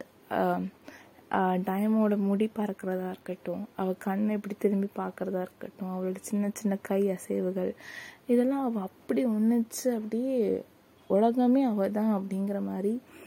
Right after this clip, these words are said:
அந்த குழந்தைய பார்த்து அவ்வளோ ஃபீல் பண்ணுவா. So, அது அப்படியே ஒவ்வொரு சீனும் அந்த மொத்த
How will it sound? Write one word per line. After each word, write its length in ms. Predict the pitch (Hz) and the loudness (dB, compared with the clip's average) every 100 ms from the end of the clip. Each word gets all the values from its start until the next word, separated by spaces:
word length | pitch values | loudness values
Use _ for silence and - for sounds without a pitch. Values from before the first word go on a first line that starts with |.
| - | -20
அந்த 140 | - 196 - | -6 -4 0
குழந்தைய 380 | 208 214 220 220 | 0 2 2 2
பார்த்து 420 | - 190 196 - 208 | -2 -4 -6 -2 -2
அவ்வளோ 360 | 196 214 240 | -2 -2 -2
ஃபீல் 320 | 240 240 214 196 | -2 0 0 0
பண்ணுவா. 400 | 185 180 175 180 - - - - - | -4 -4 -4 -8 -10 -14 -14 -14 -20
So, 300 | - 226 214 | -6 0 2
அது 240 | - 196 214 | 2 2 0
அப்படியே 440 | - 285 330 311 - | 0 -2 -2 -2 -6
ஒவ்வொரு 380 | - 214 233 269 247 - | -4 -2 0 -2 -2 -2
சீனும் 320 | 233 233 240 | 2 4 2
அந்த 240 | - 220 226 | 4 4 6
மொத்த 400 | 220 214 - | 6 4 -2